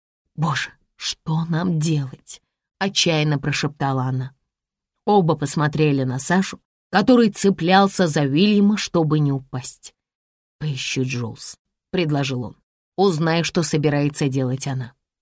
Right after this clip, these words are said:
Хелена так и сделала. Но хотя она обыскала всю округу, и Джулс, и Рупс, кажется, растаяли как дым, в конце концов,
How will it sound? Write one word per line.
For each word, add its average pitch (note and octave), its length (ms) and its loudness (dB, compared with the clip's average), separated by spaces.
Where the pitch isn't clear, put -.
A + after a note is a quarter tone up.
Хелена G3+ 480 0
так F3 240 -6
и E3 80 0
сделала. B2+ 480 -6
Но F3+ 160 4
хотя A#3+ 320 4
она C4+ 180 4
обыскала A#3+ 600 2
всю - 260 0
округу, D3+ 640 0
и A3+ 160 4
Джулс, F#3 600 2
и G3 40 6
Рупс, F#3 540 2
кажется, G#3 500 2
растаяли A3 580 0
как F3+ 380 -2
дым, C3 240 -6
в - 100 -20
конце D#3 320 -2
концов, C#3+ 520 -2